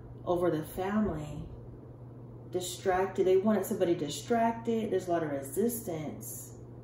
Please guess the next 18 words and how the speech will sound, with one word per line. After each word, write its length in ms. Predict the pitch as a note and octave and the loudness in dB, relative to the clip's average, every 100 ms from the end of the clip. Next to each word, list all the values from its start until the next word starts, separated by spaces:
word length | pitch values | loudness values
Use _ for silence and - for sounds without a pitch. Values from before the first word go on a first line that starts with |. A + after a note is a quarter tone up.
| - - - - - - - A3 | -16 -16 -16 -16 -16 -16 -10 0
They 140 | C4+ | 2
could 140 | D4 | 4
be 100 | C4+ | 6
upset 540 | B3 - - F#3+ - - | 6 4 0 0 2 0
because 320 | G#3 A3+ G#3 | 0 2 0
you 100 | G3+ | 2
guys 180 | G3 G3 | 2 2
are 120 | D#3+ | 0
empowering 500 | D#3 - E3+ G#3 A#3+ | -2 -4 0 4 4
your 120 | A#3+ | 4
guys' 380 | A3+ A3 A3 A3 | 4 2 2 0
selves. 540 | A#3+ A3 A3+ - - - - - - - - - - | 2 4 2 -2 -10 -14 -16 -16 -16 -16 -16 -16 -10
You 100 | - | -2
guys 200 | G3 G#3 | 4 6
are 80 | F#3+ | 6
protected, 920 | E3+ E3+ D#3 - A3+ A3 - F#3+ E3+ | 4 0 -2 0 0 -2 2 2 2
prepared, 640 | - D#3 - G#3 G#3 G3 F#3+ | -2 -8 -4 2 4 4 4
transformations. 1400 | G3+ G#3 - E3 E3 F3+ - F3+ D#3+ D#3 E3 - - - | -2 -2 0 2 2 0 0 -2 -2 -2 -6 -8 -12 -12